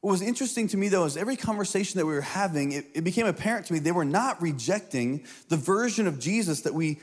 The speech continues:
have learned about here in the book of Mark. They, they were rejecting a different version of Jesus, one that I would argue is not a part of the heart of God. They were rejecting a Jesus that had been handed to them somewhere along the way, and a lot of times because of disappointments of institution and churches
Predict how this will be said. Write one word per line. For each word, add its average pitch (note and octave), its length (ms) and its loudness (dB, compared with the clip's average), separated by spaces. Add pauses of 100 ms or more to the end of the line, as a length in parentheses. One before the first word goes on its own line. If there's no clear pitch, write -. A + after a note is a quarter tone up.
have C#3 160 2
learned F#3+ 220 4
about C#3+ 180 2
here F#3+ 240 -2
in E3+ 60 2
the C#3 80 0
book D3 160 0
of A2+ 80 -4
Mark. C#3+ 320 -4 (1200)
They, F3+ 120 2
they F#3+ 220 0
were A#3 140 0
rejecting G3 520 0
a D#3 100 0
different E3+ 540 -4
version D3 480 -2
of A#2 160 -4
Jesus, - 600 -6 (260)
one G3 220 4
that F#3 100 2
I F#3+ 260 2
would E3+ 220 0
argue C#3+ 320 0
is B2+ 160 -2
not E3 280 0
a D3+ 60 0
part F#3 340 -2
of C3 100 -6
the C3 60 -4
heart C3+ 220 -2
of A2 100 -8
God. C#3 320 -6 (1080)
They G3 140 6
were A3 60 2
rejecting G3 460 -2
a E3 60 -2
Jesus F3 380 -4
that E3 80 -2
had D3+ 80 0
been D3 100 -2
handed G3 400 -4
to D#3 100 -12
them D3+ 140 -4
somewhere F#3 420 -2
along D3 240 0
the C3+ 80 0
way, E3+ 220 2
and D3+ 100 -2
a C#3+ 60 0
lot F3+ 200 2
of A3+ 60 -6
times D#3 260 0
because D3 240 -2
of B2+ 120 -4
disappointments D3 800 -4
of C#3 140 -6
institution D3 840 -4
and C3 180 -6
churches F#3+ 600 -4